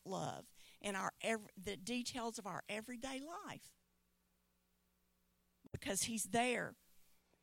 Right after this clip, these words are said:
He said, he goes on to say, "God is greatly well pleased." Now, that's, that's a lot of adjectives there. God is greatly well pleased with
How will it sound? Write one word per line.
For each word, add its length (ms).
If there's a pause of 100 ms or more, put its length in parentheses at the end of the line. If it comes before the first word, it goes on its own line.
(540)
He 160
said, 300
he 140
goes 340
on 160
to 80
say, 320 (140)
"God 500
is 320
greatly 760 (100)
well 600 (180)
pleased." 500
Now, 120
that's, 320 (260)
that's 240
a 60
lot 300
of 80
adjectives 560
there. 220 (320)
God 240
is 140
greatly 800
well 460
pleased 840
with 380